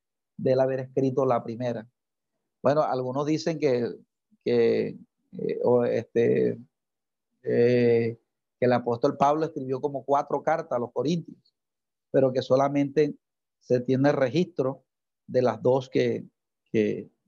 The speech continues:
que, que estamos estudiando. Entonces, mis amados hermanos, vamos a darle gracias al Señor por,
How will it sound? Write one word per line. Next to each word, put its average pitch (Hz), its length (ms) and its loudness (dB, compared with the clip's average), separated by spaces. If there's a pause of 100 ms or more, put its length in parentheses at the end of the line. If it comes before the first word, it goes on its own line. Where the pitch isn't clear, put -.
(220)
que, 107 400 2
que 117 60 0
estamos 120 340 -2
estudiando. 117 580 0 (1040)
Entonces, 135 360 0
mis 160 100 -4
amados 143 320 0
hermanos, 147 320 -2
vamos 139 260 -6
a 139 60 -2
darle 139 220 2
gracias 135 340 0
al 131 100 0
Señor 131 400 -2
por, 123 240 -4